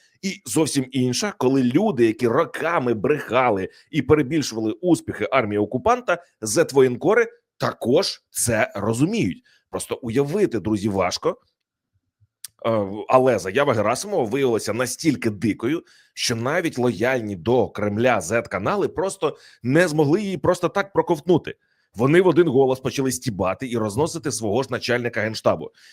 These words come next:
І ось лише кілька прикладів я хочу навести. Канал «Білоруський силовик» опублікував карту з поясненнями, де червоним обвів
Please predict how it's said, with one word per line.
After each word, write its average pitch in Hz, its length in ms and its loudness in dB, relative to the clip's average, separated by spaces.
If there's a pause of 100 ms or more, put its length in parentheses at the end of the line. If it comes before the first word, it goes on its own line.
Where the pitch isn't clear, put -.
(180)
І 147 80 0
ось 247 220 -2
лише 202 220 0
кілька 202 500 -6
прикладів 113 680 0
я 107 160 -4
хочу 110 260 -4
навести. 98 380 -6
Канал 175 560 -2
«Білоруський 151 640 -2
силовик» 143 520 0
опублікував 117 680 -2
карту 107 320 -6
з - 100 -10
поясненнями, 123 800 -2 (720)
де 180 340 4
червоним 151 580 0
обвів 101 480 -2